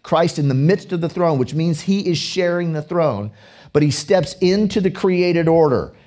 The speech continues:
as the incarnation, because it takes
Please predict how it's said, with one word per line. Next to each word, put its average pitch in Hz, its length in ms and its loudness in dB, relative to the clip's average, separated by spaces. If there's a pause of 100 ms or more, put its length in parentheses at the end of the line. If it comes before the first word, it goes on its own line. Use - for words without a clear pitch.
(100)
as 147 260 2
the 151 160 2
incarnation, 139 880 -4 (560)
because 143 240 2
it 143 160 -2
takes 190 400 0